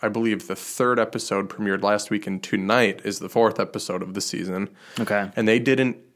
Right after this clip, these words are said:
Speaker 1: announce the theme really at all until the first episode had aired. They had done a bunch of teasers, like, they did a kind of, like, a bunch of teasers that weren't related, so people didn't know what was going on, um, kind of as a,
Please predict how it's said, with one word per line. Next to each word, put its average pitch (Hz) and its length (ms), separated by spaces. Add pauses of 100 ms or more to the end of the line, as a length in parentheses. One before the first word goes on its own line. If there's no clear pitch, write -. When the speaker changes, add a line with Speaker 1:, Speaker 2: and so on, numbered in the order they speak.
Speaker 1:
announce 117 460
the 110 120
theme 120 560 (460)
really 156 400
at 120 100
all 127 340
until 110 520
the - 100
first 123 300
episode 101 560
had 104 180
aired. 110 240
They 104 80
had 104 120
done 113 140
a 110 40
bunch 110 240
of 101 80
teasers, 131 560
like, 101 160
they 110 80
did 107 180
a 95 160 (800)
kind 135 180
of, 110 160
like, 107 360
a - 60
bunch 123 260
of 123 60
teasers 113 480
that 101 160
weren't 104 260
related, 101 480
so 98 160
people 104 420
didn't 104 280
know 101 140
what 104 180
was 95 140
going 95 320
on, 101 260 (380)
um, 98 200
kind 113 200
of 104 60
as 98 100
a, 104 120